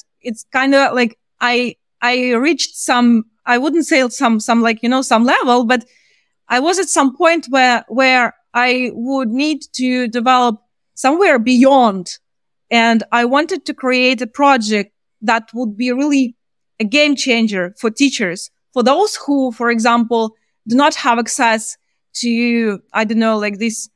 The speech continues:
variety of content that we have developed in our school, and, um, who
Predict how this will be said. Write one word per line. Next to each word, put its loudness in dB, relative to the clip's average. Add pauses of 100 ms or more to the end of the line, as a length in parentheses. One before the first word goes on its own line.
variety 2
of -2
content 2
that -2
we 2
have -2
developed -4
in 0
our 4
school, -8
and, -2 (440)
um, 0 (140)
who -2